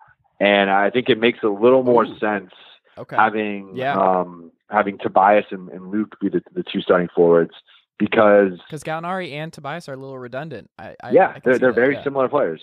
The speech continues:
Speaker 1: Um, and, and they're, you know, they're basically, you know, fours that have been miscast as threes for most of their career. And they, they kinda
Speaker 2: Mm.
Speaker 1: have similar games offensively, similar defensive limitations.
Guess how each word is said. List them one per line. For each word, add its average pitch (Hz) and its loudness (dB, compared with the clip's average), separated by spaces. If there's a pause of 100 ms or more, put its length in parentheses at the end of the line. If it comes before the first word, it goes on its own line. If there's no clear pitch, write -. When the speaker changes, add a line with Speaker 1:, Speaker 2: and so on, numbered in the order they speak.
(160)
Speaker 1:
Um, 98 0
and, 104 -4
and 107 -6
they're, 104 0
you 107 -8
know, 92 -4 (100)
they're 98 0 (200)
basically, 113 2 (480)
you 95 -8
know, 92 -2 (480)
fours 120 6
that 104 4
have 104 -4
been 98 -8
miscast 101 -4
as 95 -10 (100)
threes 104 -12
for 90 -6
most 92 0
of 98 -2
their 101 4
career. 87 2 (380)
And 90 0
they, 95 4
they 90 -2
kinda 101 2
Speaker 2:
Mm. 95 0
Speaker 1:
have 113 -18
similar 117 2
games 110 2
offensively, 98 0 (100)
similar 110 4
defensive 101 -2 (340)
limitations. 90 0